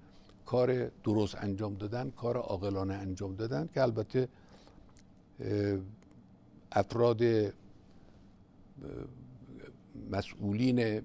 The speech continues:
محترم ذی ربط در این کار دستوراتی دادن و انشالله این دستورات رو بایستی عمل کرد. همه باید عمل کنن این دستورات رو. این برای حفظ جان خودشون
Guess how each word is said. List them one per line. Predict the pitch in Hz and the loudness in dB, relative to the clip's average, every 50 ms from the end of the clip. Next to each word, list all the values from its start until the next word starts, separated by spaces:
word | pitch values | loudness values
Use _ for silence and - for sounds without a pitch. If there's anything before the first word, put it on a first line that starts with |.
| - 110 | -2 -2
محترم | 107 98 87 - - - 98 107 135 151 147 139 135 120 110 107 101 - - - | -2 -2 -2 -4 -6 -4 0 2 4 4 4 4 2 2 0 -2 -4 -8 -12 -8
ذی | 110 104 101 101 | -4 -2 0 2
ربط | 104 123 139 - - - - 113 | 4 4 4 4 0 -2 -4 -2
در | 104 104 101 98 | 0 0 -2 -2
این | 101 101 107 101 98 | -4 -4 -4 -6 -4
کار | - - 117 131 139 135 135 - - | -2 0 0 2 0 0 -4 -6 -4
دستوراتی | - 101 - - - 110 104 113 117 - - 113 | -4 -4 -4 -4 -4 -2 -2 -2 -4 -4 -6 -4
دادن | 101 107 104 98 120 120 131 139 139 - - - - - - - - - - - | -4 -2 -2 -2 -2 -4 -4 -6 -8 -12 -18 -20 -20 -20 -20 -20 -20 -20 -6 -2
و | - | -2
انشالله | 131 131 - 131 123 110 - 135 131 123 127 | 0 0 0 -2 -2 0 2 2 2 4 2
این | 131 131 123 | 2 2 0
دستورات | 113 107 101 - - 113 110 117 117 - | 0 -2 -2 -4 -4 -2 0 0 0 -2
رو | - 107 | -4 -2
بایستی | 104 101 104 113 110 - - 143 | -2 -2 -2 -2 -4 -4 -4 -4
عمل | - - 196 107 120 123 101 82 | -2 0 2 4 6 6 6 4
کرد. | 73 - - - 82 - - - | 2 -4 -6 -8 -8 -8 -10 -12
همه | - - 92 92 98 | -8 -4 -2 -2 -2
باید | 98 95 95 95 104 104 - - | -2 -2 -4 -4 -4 -6 -6 -6
عمل | 87 90 117 117 98 | -2 2 4 4 4
کنن | 76 71 - - 82 82 85 87 - - - - - - - | 2 -2 -8 -10 -12 -12 -12 -14 -16 -20 -20 -20 -20 -20 -12
این | - - 90 | -8 -6 -4
دستورات | 80 82 80 - - 98 87 90 101 110 - | -4 -6 -6 -8 -8 -8 -6 -6 -6 -6 -6
رو. | - 110 | -8 -6
این | 110 107 104 95 | -6 -4 -4 -4
برای | 107 101 101 101 | -4 -2 0 0
حفظ | 95 92 104 101 - | 0 0 -2 -2 -4
جان | 107 95 92 101 104 104 101 95 | -4 -2 0 0 0 0 -2 -2
خودشون | - - 120 117 127 113 - 127 123 | -4 -4 -4 -4 -4 -4 -4 -4 -4